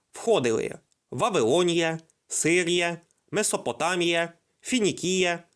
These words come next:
більша частина Малої Азії, Іран, Бактрія, Мідія, Іудея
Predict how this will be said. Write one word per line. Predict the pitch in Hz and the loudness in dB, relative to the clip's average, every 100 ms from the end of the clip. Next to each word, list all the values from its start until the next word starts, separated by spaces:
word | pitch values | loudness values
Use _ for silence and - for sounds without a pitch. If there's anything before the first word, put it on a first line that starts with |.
| _ 143 | _ -4
більша | 202 240 - 156 | 0 2 0 -2
частина | 175 160 - 202 160 123 | -2 -2 -2 0 0 0
Малої | 131 175 120 - | 2 2 2 0
Азії, | 147 170 175 175 185 180 - _ _ - | -2 0 0 0 0 -2 -10 _ _ -4
Іран, | 143 151 175 180 175 - _ _ | 0 2 0 0 -4 -10 _ _
Бактрія, | 120 180 190 196 180 180 175 170 _ _ _ - | -2 -2 -2 -6 -2 0 -2 -4 _ _ _ -4
Мідія, | 170 190 170 185 180 175 - _ _ 208 | 0 2 2 2 2 -2 -8 _ _ -2
Іудея | 208 120 113 175 202 196 190 | 0 2 2 0 2 0 -2